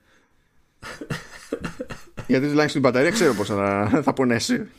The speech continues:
Και στην τελική η μπαταρία δεν είναι και το πιο ακριβό υπήρξε ποτέ. Ειδικά στο σύστημά σου, έτσι. Στο σύστημά μου είναι που θα παίζει το κλάμα.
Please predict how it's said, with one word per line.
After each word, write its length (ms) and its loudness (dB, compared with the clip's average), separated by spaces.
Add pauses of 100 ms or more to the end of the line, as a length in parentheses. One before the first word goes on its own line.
(200)
Και 500 4
στην 120 -4
τελική 300 2
η 60 0
μπαταρία 380 2
δεν 140 2
είναι 100 2
και 120 -2
το 80 -6
πιο 140 0
ακριβό 260 -2
υπήρξε 280 -2
ποτέ. 220 -2
Ειδικά 300 4
στο 100 2
σύστημά 360 0
σου, 140 -2
έτσι. 220 0
Στο 120 -4
σύστημά 380 2
μου 60 2
είναι 120 2
που 100 -6
θα 100 -2
παίζει 180 0
το 80 -4
κλάμα. 380 0